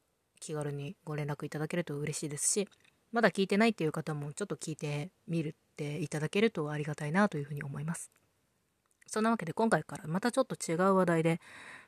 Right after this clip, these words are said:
とはいえ全く違う話題にするのもね、なんか唐突感が出過ぎてしまうかなと思うので、パワーストーンの話からちょっと近い感じの、そうですね、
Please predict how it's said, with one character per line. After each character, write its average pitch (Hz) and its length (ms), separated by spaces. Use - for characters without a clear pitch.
と 269 100
は 262 100
い 190 60
え 170 60
全 151 160
く 220 320
違 220 60
う 214 220
話 208 100
題 196 200
に 190 120
す - 160
る 175 80
の 165 80
も 190 140
ね、 151 180
な 165 100
ん 143 40
か 185 340
唐 180 160
突 190 220
感 160 140
が 190 240
出 170 100
過 - 140
ぎ 180 80
て 170 80
し - 120
ま 175 80
う 160 60
か 156 100
な 151 120
と 147 100
思 156 180
う 160 40
の 147 100
で、 165 200
パ 214 120
ワ 247 120
ー 262 40
ス - 80
ト 262 120
ー 214 60
ン 151 240
の 202 200
話 - 380
か 156 100
ら 151 80
ち - 100
ょ 233 40
っ - 100
と 185 120
近 - 300
い 156 100
感 165 240
じ 156 140
の、 185 180
そ - 180
う - 20
で 160 80
す - 140
ね、 143 160